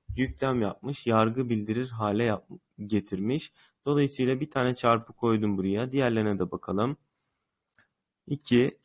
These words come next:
soyu tehlikede olan canlıların yaşayan bireylerinin sayısını bilmek,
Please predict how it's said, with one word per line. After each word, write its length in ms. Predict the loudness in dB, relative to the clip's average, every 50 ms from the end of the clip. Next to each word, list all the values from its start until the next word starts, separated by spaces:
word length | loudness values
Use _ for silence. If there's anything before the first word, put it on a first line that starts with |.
| _ _ _ _ _ _
soyu 380 | -12 -4 0 0 2 2 2
tehlikede 520 | 2 2 2 2 0 0 2 2 2 2 2
olan 340 | 2 4 4 4 4 2
canlıların 600 | 4 4 4 4 4 4 4 2 2 2 0 0 0
yaşayan 680 | 0 -2 -2 -4 -2 -2 0 0 2 0 0 -2 -6 -8 _ _ -10
bireylerinin 680 | -6 -4 0 2 2 2 2 2 0 0 0 -2 -2 -4
sayısını 600 | -6 -4 0 0 2 0 0 -2 -2 -2 -2 0
bilmek, 480 | 0 0 0 0 0 0 -2 -2 -4 -10